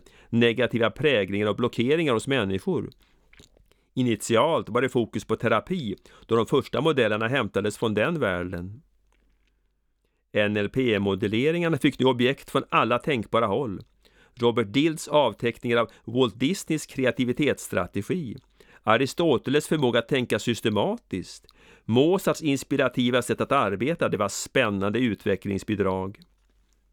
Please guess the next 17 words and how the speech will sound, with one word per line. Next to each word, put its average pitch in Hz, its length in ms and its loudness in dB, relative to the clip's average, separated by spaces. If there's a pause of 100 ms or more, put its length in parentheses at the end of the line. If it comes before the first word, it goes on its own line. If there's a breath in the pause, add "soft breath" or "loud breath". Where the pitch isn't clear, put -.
(800)
När 110 180 0
mästercoachen 120 920 0
Anthony 127 380 2
Robbins 165 440 0
publicerade 131 560 0
den 120 180 2
slagkraftiga 113 840 0
och - 300 -12
personligt 123 520 0
skrivna 110 440 0
N 107 140 0
L 101 100 0
P-boken 107 640 0 (300 loud breath)
Unlimited 110 720 2
Power 151 400 0
på 131 160 2
åttiotalet 135 680 0